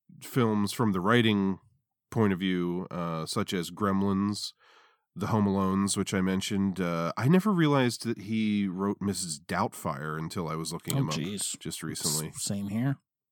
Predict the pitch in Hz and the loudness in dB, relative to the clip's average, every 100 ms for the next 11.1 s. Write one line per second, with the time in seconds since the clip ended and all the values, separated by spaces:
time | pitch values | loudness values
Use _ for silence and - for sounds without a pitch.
0 | _ - 95 92 92 107 98 95 101 - | _ -2 0 0 0 0 0 -2 -2 -2
1 | 92 87 92 101 82 82 80 101 98 95 | -4 -4 -2 -2 -2 -6 -6 -4 -4 -2
2 | 87 90 101 92 95 90 87 87 82 87 | -4 -2 -2 0 0 0 -2 -4 -4 -6
3 | - 104 82 95 92 90 85 80 87 87 | -6 -4 -2 -2 -4 -6 -6 -4 -4 -4
4 | - 85 78 82 85 - 76 - 78 78 | -6 -6 -8 -10 -12 -12 -12 -12 -12 -10
5 | - _ _ _ _ _ _ - 107 98 | -14 _ _ _ _ _ _ -8 -4 -2
6 | 104 - 82 95 98 - 92 98 98 92 | -2 -4 0 0 0 -2 -2 0 -2 -2
7 | 92 90 92 - 87 90 107 95 - 107 | -4 -2 -4 -4 -6 -6 -4 -4 -2 -2
8 | 98 87 82 - 98 98 98 98 95 92 | -2 -4 -4 -2 0 2 0 0 0 -2
9 | 95 98 101 - - _ - - _ - | -2 -4 -6 -8 -20 _ -6 -6 _ -16
10 | 113 113 123 127 135 139 143 147 135 123 | -12 -10 -8 -6 -4 -2 0 2 2 0
11 | 107 | -4